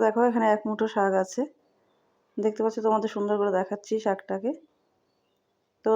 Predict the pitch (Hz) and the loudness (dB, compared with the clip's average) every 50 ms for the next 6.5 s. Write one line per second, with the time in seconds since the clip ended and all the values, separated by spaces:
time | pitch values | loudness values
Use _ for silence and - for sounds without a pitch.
0 | 220 220 220 214 214 220 220 220 220 214 226 220 202 - 202 202 202 214 214 214 | 4 2 2 2 2 2 2 2 2 2 4 4 4 4 4 4 4 2 2 2
1 | 220 214 214 214 214 202 202 196 196 196 202 202 202 190 - - - - 190 196 | 0 0 0 0 2 2 2 2 2 2 2 0 -2 -4 -6 -8 -4 -2 0 0
2 | 196 190 - 196 - - 226 208 196 214 - 214 202 - 190 190 190 185 190 180 | 0 0 -2 -4 -2 0 0 0 0 -2 -6 -4 -2 0 0 2 2 0 -2 -2
3 | - 185 175 180 180 180 180 196 277 330 - - _ _ _ _ _ _ _ _ | -2 -2 -2 -2 -2 -2 -2 -2 -2 -2 -4 -10 _ _ _ _ _ _ _ _
4 | _ _ _ - 240 226 233 226 233 233 233 226 220 202 202 196 196 - 247 285 | _ _ _ 2 4 4 4 4 4 4 4 4 4 2 2 0 2 0 0 0
5 | - 240 202 202 202 - 240 214 208 208 214 214 208 - 202 208 202 208 208 202 | 2 2 0 0 0 -2 0 2 2 2 2 0 -2 -4 -4 -2 0 0 0 0
6 | 208 202 214 208 - 202 202 - - | 0 0 0 0 -2 -4 -6 -4 -4